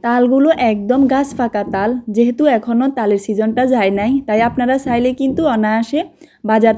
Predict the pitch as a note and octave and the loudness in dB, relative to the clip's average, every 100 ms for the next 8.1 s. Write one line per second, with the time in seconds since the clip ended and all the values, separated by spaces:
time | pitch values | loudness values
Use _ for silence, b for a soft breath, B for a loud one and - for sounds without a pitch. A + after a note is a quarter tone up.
0 | - B3 C#4 C#4 B3 A3 G#3+ G3+ G3 G3 | -2 -4 -2 0 0 0 -2 -2 0 2
1 | G#3+ B3 G#3 G3+ G#3 B3+ A3+ G#3 A3 G#3 | 2 2 0 0 0 -2 -4 -4 -2 -2
2 | A3+ A3+ G#3 - F#3 F3+ F#3 - G#3 G#3+ | -4 -4 -8 -6 -6 -4 -8 -8 -10 -8
3 | F3+ G3 C#4+ B B B B B A3 A#3 | -4 -2 -4 B B B B B 0 2
4 | C#4 D4 E4 B - B3 B3 B3 C4+ D4 | 2 0 0 B -6 -2 0 2 2 0
5 | B3 G#3+ A3 B3 A#3 A#3 A3 D4+ D4+ A3 | 0 2 2 2 -2 0 2 2 2 -2
6 | G3+ G#3+ D#4 - _ _ - C#4 C#4+ C#4 | 0 0 -2 -6 _ _ 2 2 2 2
7 | D#4 D4+ B3+ G#3 B3 C4+ B3+ A#3 - B3+ | 2 2 0 0 0 2 2 0 0 -2
8 | C4+ | 0